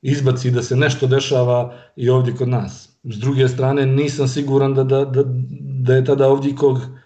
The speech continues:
interesovalo da to plasira, nije bilo ni nekih menadžera, vjerojatno zna-, značajnih, tako da je to sve ostalo kao neko, ne znam, zaboravljeno blago Crne Gore,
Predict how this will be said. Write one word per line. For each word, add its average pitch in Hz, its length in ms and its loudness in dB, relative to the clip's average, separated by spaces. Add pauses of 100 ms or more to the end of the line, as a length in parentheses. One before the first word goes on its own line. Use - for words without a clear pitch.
(220)
interesovalo 113 920 0
da 104 120 -4
to 101 500 -4 (460)
plasira, 123 760 0 (560)
nije 131 540 4
bilo 131 260 2
ni 127 120 2
nekih 123 340 -2
menadžera, 127 480 2
vjerojatno 131 400 2
zna-, 123 380 -10 (260)
značajnih, 135 760 -2 (760)
tako 127 280 0
da 123 100 -2
je 127 100 -2
to 135 140 2
sve 139 160 0
ostalo 135 380 -2
kao 127 280 0
neko, 127 580 -4 (1000)
ne 135 180 0
znam, 113 180 -2
zaboravljeno 127 640 2
blago 127 300 2
Crne 123 340 -2
Gore, 113 240 0